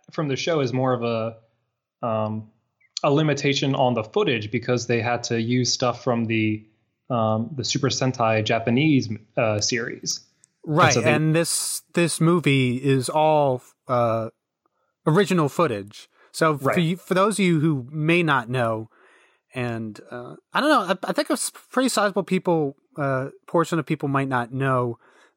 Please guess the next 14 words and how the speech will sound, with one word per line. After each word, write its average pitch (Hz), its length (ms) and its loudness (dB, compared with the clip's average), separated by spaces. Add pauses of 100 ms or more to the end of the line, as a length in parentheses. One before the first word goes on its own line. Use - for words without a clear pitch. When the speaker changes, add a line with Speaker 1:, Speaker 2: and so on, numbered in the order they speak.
Speaker 2:
that 123 320 0
a 147 80 2
lot 175 380 2
of 143 280 -2
the 143 100 0
footage 170 560 0
for 131 480 0
Mighty 139 280 0
Morphin 139 300 -4
Power 131 260 -2
Rangers 113 640 -8
was 127 220 -6
taken 120 580 -6 (480)
from 131 480 -4